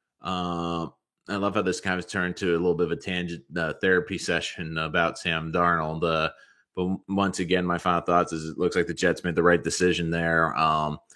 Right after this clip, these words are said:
but there's going to be still some games like that. You just wanna see this team compete down the final stretch of the season. And once again, they're the youngest roster in the N F L, and they've had a lot of big injuries. I mean, really,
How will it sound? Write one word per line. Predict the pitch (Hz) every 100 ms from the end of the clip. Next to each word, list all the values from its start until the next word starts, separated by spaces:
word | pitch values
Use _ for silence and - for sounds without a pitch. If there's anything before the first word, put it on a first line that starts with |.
| - _ _ _ _ _ _ 123 113
but | 117 110 - - _ _ _ _ _ -
there's | 131 143 156 156
going | 131 131 135 131
to |
be | 113 117 113 110 104 98 - - - - - _ _ _
still | - - - 131 113
some | 110
games | 95 98 104
like |
that. | 101 113
You | 147
just | 170
wanna | 160 131
see | 123
this | 107
team | - 107
compete | 78 - 98 90
down | 98
the | 95
final | 98 92
stretch | 90 98 92
of | 82
the |
season. | - 90 90 92 87 87 _ _ - _ _ _ _ _
And | 135
once | 156 165
again, | 151
they're | 104
the | 98
youngest | 101 127 139 120
roster | 123 123 -
in | 110
the |
N | 107
F | 110
L, | 98
and | 110
they've | 120 117
had | 123 95
a | 104
lot | 92 87 98 113 117
of | 101
big | 104 95
injuries. | 104 113 90 87 87
I |
mean, | 98 101
really, | 98 127 160 151 139 127 95